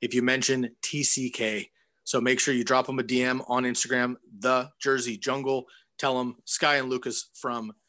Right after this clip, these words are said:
the T C K pod sent you, and we'll get you that nice, crisp jersey for your favorite player, your favorite team, or someone that brought you home that hashtag T C K title.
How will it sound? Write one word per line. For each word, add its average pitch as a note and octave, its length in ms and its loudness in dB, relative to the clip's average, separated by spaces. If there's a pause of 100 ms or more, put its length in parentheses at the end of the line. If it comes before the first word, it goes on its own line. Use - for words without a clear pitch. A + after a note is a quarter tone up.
(140)
the A#2+ 60 -10
T C3+ 160 -8
C B2 160 -6
K A2+ 140 -6
pod A2 320 -6 (160)
sent D3+ 360 2
you, B2+ 220 -2 (240)
and A2+ 100 -6
we'll A2 100 -8
get A2 220 -2
you A#2 80 -4
that G2+ 260 -2 (280)
nice, A#2 540 2
crisp - 480 -2 (160)
jersey G#2+ 500 -2
for A#2 160 -6
your A2 100 -2
favorite A2+ 300 0
player, E3 340 4 (200)
your A#2+ 80 -8
favorite A#2+ 260 2
team, D3+ 340 -4
or A#2 80 -6
someone A#2+ 280 -2
that A2 100 -8 (160)
brought B2 300 0
you A#2+ 180 -2 (220)
home A#2+ 420 -6
that A2 200 -4
hashtag A2 520 -2 (340)
T - 160 -4
C G#2+ 200 -2
K F2+ 320 -10 (280)
title. A2+ 420 -6